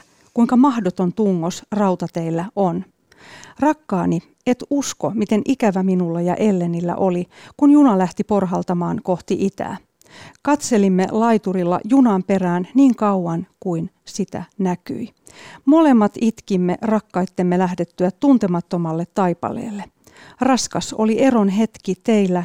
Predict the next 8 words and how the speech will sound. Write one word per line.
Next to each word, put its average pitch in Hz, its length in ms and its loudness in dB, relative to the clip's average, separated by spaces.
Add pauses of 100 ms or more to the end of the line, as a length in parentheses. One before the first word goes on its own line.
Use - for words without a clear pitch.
niin 185 200 -2
kuin 269 160 4
meilläkin. 190 640 0 (800)
Siinä 294 340 4
ihanassa 285 500 2
toivossa 208 560 2
nytkin 214 440 2
erkanimme, 175 720 -2